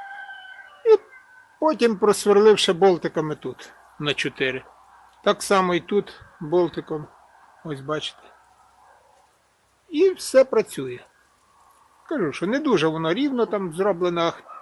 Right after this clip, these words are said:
то є заводська робота, але воно працює.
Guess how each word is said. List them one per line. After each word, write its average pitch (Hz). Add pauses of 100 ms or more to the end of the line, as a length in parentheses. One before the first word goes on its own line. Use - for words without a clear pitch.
(680)
то 214
є 180
заводська 165
робота, 220 (760)
але 254
воно 170
працює. -